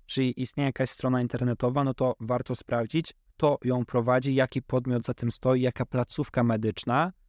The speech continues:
e, po prostu tą e-receptę będzie wystawiała, czy to nie jest po prostu jakaś podstawiona, mm, podstawiona strona, czy to jest po prostu rzeczywisty, realny podmiot, czy tam są, czy tam pracują licencjonowani lekarze.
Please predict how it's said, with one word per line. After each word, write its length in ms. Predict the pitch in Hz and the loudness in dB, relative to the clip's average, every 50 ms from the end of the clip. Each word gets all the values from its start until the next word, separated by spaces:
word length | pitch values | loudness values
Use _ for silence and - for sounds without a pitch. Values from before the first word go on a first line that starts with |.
| _ _ _ _ _ _ | _ _ _ _ _ _
e, 160 | - 131 131 - | -4 -4 -4 -2
po 120 | - 131 | -2 -4
prostu 300 | 120 - 143 - - 151 | 0 0 -2 -2 -2 -4
tą 160 | - - 135 120 | -2 -2 -2 0
e-receptę 640 | - 123 131 131 - - 123 123 - _ 127 127 135 135 - | 0 0 -2 -2 -2 -4 -6 -6 -4 _ 0 0 0 -2 -2
będzie 300 | 117 120 123 123 131 120 | -2 -2 0 0 0 0
wystawiała, 500 | 123 120 - - 123 127 139 139 127 117 | -2 -4 -2 -2 0 2 2 2 2 0
czy 120 | - - _ | -2 -4 _
to 240 | - 120 120 123 - - | 0 2 2 2 0 0
nie 180 | 120 131 131 | 0 0 2
jest 200 | 127 120 113 - | 2 0 -2 -4
po 100 | _ 113 | _ -14
prostu 300 | - - 113 113 - - | -4 -2 -2 -2 -2 -4
jakaś 220 | 117 - 117 113 - | -2 -2 -2 -2 -2
podstawiona, 760 | - 120 - - - - 110 117 120 120 113 113 113 113 107 - | -4 -8 -8 -6 -4 -2 0 2 2 2 2 0 0 -2 -2 -2
mm, 340 | 104 113 113 113 113 113 110 | -2 -2 0 0 0 -2 -4
podstawiona 540 | - - 113 - - 117 113 120 117 117 110 | -6 -8 -14 -6 -6 -2 -2 -2 -2 -2 -4
strona, 520 | - - _ - 110 110 113 123 151 175 - _ _ _ _ _ _ _ _ _ | -6 -8 _ -4 -2 0 0 0 0 -2 -4 _ _ _ _ _ _ _ _ _
czy 280 | - 196 190 190 190 185 _ _ _ _ _ _ _ | 2 4 4 4 2 -2 _ _ _ _ _ _ _
to 120 | - 156 147 | 2 4 4
jest 140 | 147 - | 4 2
po 100 | _ 160 | _ -4
prostu 420 | 147 - 143 127 - - - 139 135 | 0 2 0 0 0 -2 -2 0 0
rzeczywisty, 500 | 131 127 - - 127 131 - _ - 127 | 0 -2 -4 -6 -6 -6 -8 _ -2 0
realny 360 | 120 120 120 120 120 120 113 | 0 2 2 2 0 -2 -4
podmiot, 400 | _ - 123 120 123 131 127 120 | _ 0 0 2 2 0 -2 -2
czy 120 | - - | -4 -10
tam 180 | - - 110 110 | -4 -2 -2 -2
są, 460 | - - 117 113 117 117 117 113 110 113 | -2 -2 0 0 0 0 0 0 -2 -4
czy 100 | - - | -4 -2
tam 120 | 117 113 | -2 -2
pracują 420 | - 117 113 - - 123 120 117 | 0 -2 -4 -2 -2 0 0 0
licencjonowani 760 | 113 117 - - 117 107 - - 117 113 107 113 113 117 113 | 0 -4 -4 -4 -6 -6 -4 -2 -2 -2 -2 -2 -2 -2 -2
lekarze. 520 | 113 110 - - 107 104 101 - 127 156 | -2 -4 -4 -4 -4 -4 -2 0 -2 -2